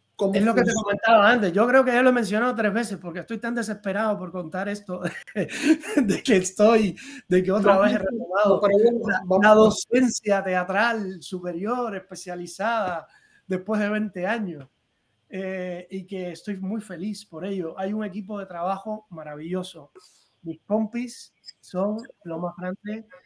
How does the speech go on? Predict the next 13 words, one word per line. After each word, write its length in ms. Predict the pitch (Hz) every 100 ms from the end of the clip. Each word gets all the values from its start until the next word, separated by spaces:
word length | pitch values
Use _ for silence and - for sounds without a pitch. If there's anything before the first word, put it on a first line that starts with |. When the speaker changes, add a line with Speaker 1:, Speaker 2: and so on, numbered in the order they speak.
| _ -
Speaker 2:
Es 160 | 196
un 160 | 254 214
regalo 640 | 190 180 190 214 247 233
que 80 | -
me 120 | 165
ha 60 | 170
dado 180 | 175 175
la 120 | 165
vida, 300 | 165 190 208
que 80 | 202
me 80 | 170
ha 60 |
dado, 560 | 165 170 170 165 151